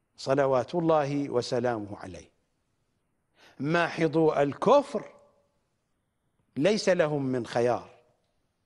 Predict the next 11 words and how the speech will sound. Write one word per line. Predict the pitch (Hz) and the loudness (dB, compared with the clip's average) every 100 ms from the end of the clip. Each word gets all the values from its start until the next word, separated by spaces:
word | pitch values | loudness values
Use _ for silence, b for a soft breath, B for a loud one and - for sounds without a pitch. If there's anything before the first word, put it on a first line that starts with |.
| _ B B B | _ B B B
ماحضو | 139 175 165 180 160 254 330 | -2 0 0 -2 2 2 2
الإيمان، | 277 247 196 180 156 139 123 143 | 0 -2 0 2 4 2 2 0
وماحضو | 226 269 311 302 294 240 247 | 0 2 2 0 -2 0 0
الإيمان | 190 190 - 170 185 247 233 B B | 0 -2 -2 0 0 0 -2 B B
على | 139 208 220 202 | 0 0 0 -4
درجات، | 165 156 156 139 165 151 - - _ _ _ _ _ _ _ _ - | -6 -4 -2 0 0 -2 -8 -20 _ _ _ _ _ _ _ _ -4
ماحضو | 143 151 160 165 226 | -2 0 0 2 2
الكفر | 160 156 - 269 233 | 2 0 0 0 0
أيضا | 190 170 143 143 | 0 0 0 -2
على | 120 139 143 | 0 2 2
درجات، | 127 135 131 135 196 | 0 0 2 2 0